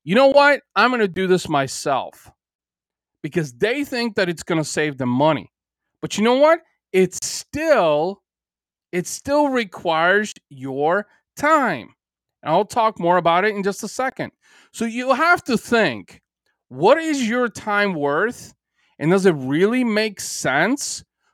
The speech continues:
to do this yourself or hire someone else to do it? All right? So think about that. So one benefit to doing it yourself is just that,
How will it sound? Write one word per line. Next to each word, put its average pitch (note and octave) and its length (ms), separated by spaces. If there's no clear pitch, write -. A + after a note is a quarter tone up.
to F3+ 140
do D#3+ 280
this G#3 320
yourself D3+ 920
or F3+ 180
hire F#3 320
someone D#3+ 400
else D3 220
to B2+ 120
do B2+ 280
it? - 100
All B2+ 120
right? D3+ 340
So - 140
think G3+ 240
about D#3+ 320
that. F#2+ 220
So G3 100
one D#4+ 280
benefit A3+ 560
to E3 80
doing F#3 260
it D#3 120
yourself D3 520
is B2 120
just C3 220
that, B2+ 260